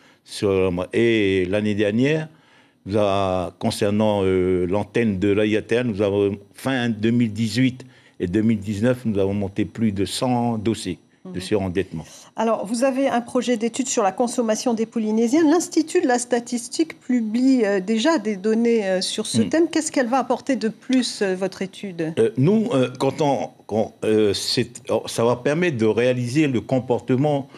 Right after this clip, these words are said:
Speaker 1: du Polynésien, euh, en termes de consommation. Et la, l'alimentation, c'est la dépense, euh, la première dépense des ménages. Et la préoccupation de notre organisation, c'est la lutte contre la vie chère.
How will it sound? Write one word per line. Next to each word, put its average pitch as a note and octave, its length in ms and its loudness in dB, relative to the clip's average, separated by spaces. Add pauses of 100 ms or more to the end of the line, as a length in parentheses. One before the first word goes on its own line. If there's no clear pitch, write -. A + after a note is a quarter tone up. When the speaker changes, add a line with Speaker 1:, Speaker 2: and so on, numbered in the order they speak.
(480)
Speaker 1:
du G2 80 -8
Polynésien, C3 800 2 (340)
euh, G#2+ 180 4
en G2+ 120 -2
termes C3+ 260 0
de G#2 80 -2
consommation. G2+ 720 -2 (200)
Et G#2+ 120 2
la, F#2 720 0 (480)
l'alimentation, C3+ 800 0
c'est B2+ 160 0
la G#2+ 140 2
dépense, A2 480 -2
euh, F2 420 0 (420)
la F#2 140 2
première A#2+ 400 0
dépense A2 400 -2
des G#2 100 -2
ménages. F#2+ 520 -4 (640)
Et G2 560 4 (500)
la G2 80 -2
préoccupation C3+ 720 0
de A2 120 0
notre G#2 260 0
organisation, G2+ 680 0
c'est - 160 -4
la F#2+ 140 2
lutte A2 200 -2
contre F#2+ 260 -2
la F#2+ 120 2
vie F2+ 120 -2
chère. D#2+ 320 -2